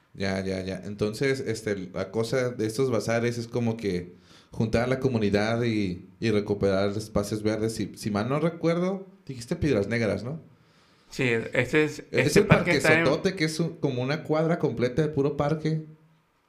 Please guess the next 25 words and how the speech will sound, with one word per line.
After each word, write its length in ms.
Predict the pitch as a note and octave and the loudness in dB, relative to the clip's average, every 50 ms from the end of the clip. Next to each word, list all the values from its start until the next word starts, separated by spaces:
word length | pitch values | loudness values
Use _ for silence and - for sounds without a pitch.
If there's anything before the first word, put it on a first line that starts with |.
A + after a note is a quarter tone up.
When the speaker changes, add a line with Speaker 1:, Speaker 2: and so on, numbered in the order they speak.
| _ _ | _ _
Speaker 1:
enfrente 420 | G#2+ A#2+ A#2 B2 A#2+ A#2+ A#2+ B2+ | -4 -2 0 0 0 0 0 0
de 60 | C#3+ C#3 | 0 0
una 120 | C#3 D3 | 2 0
iglesia 440 | C#3+ C3+ C3+ C#3+ D3+ D3 D#3 D3 C#3 | 2 2 2 2 2 2 0 0 -2
que 80 | C#3+ C3+ | -2 -2
está 160 | - - A#2+ | 0 2 2
en 60 | A#2 | 2
una 160 | B2 B2+ C3+ | 2 2 0
subida, 480 | C3+ - C3+ B2 C3 C3+ C3+ C#3 C#3 C3+ - - - - - _ _ _ _ _ _ _ _ _ _ _ _ _ _ _ _ _ _ _ _ _ _ _ | 0 0 0 2 2 4 2 2 0 -2 -8 -12 -20 -20 -20 _ _ _ _ _ _ _ _ _ _ _ _ _ _ _ _ _ _ _ _ _ _ _
que 80 | - B2+ | -2 0
Speaker 2:
No, 60 | A#2+ A#2+ | 2 4
no, 20 | |
no, 80 | A#2 A2+ | 4 4
Speaker 1:
debería 200 | A2+ A2+ A#2 A#2 | 4 4 2 2
ser 140 | A#2+ C3+ C3 | 2 0 0
Speaker 2:
no. 60 | C3 | 0
Speaker 1:
puro 240 | - B2+ C3 B2 B2+ B2+ | -2 -2 -2 -2 0 0
verde 340 | B2+ C3 C3+ C3 C3+ C3+ | 0 0 0 0 2 2
y, 80 | C3 B2 G#2 | 2 0 0
y 200 | G#2 A2+ G#2+ G#2 | -2 -2 -2 -2
es 120 | G#2+ A2 - | -2 -2 -2
pura 180 | - B2+ B2+ | -2 -2 0
tierra. 340 | B2+ C#3 C3+ B2 A2 G#2 G#2 - - - - _ _ _ _ _ _ _ _ _ _ _ _ _ - - _ | 2 2 2 2 0 -2 -4 -6 -12 -20 -20 _ _ _ _ _ _ _ _ _ _ _ _ _ -20 -4 _
Speaker 2:
Tal 200 | - D3 D3+ D3 | 2 4 4 6
vez 720 | C#3 C#3+ D3 C3+ C3+ - - - - - - - - | 6 6 4 4 2 -4 -10 -14 -16 -18 -20 -20 -20